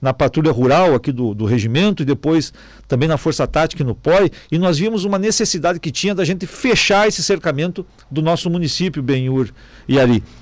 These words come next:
ah, através das câmeras de vídeo monitoramento. Então, eh, disponibilizamos verba,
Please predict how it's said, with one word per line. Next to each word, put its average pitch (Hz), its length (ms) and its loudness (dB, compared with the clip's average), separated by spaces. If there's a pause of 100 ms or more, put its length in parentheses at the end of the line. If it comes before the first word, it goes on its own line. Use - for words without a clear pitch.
(300)
ah, 135 200 2
através 170 400 2
das 180 180 0
câmeras 214 440 0
de 151 60 0
vídeo 160 220 0
monitoramento. 143 580 -2
Então, 208 280 0 (280)
eh, 143 220 2
disponibilizamos 165 1120 0
verba, 190 500 2